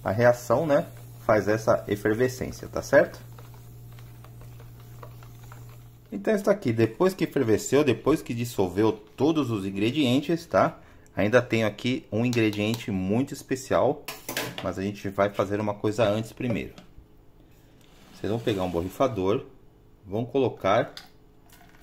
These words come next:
esse conteúdo no borrifador. Esse meu borrifador, ele tem quinhentos M L,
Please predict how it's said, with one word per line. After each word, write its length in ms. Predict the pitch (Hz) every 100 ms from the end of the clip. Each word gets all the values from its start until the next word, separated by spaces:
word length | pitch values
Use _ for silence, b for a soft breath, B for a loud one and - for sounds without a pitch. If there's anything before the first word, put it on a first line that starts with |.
| - - - -
esse 200 | 95 110
conteúdo 720 | - 113 - 98 98 120 104
no 120 | 90
borrifador. 680 | 85 90 101 180 170 120 165 - - - - - - - - - - - - - - - - - -
Esse 320 | 165 196 196
meu 140 | 156
borrifador, 720 | 135 120 107 101 95 135 151 - - - - - - - 95
ele 140 | 92
tem 180 | 113 117
quinhentos 480 | - 131 127 127 135
M 180 | 170
L, 280 | 131 95 85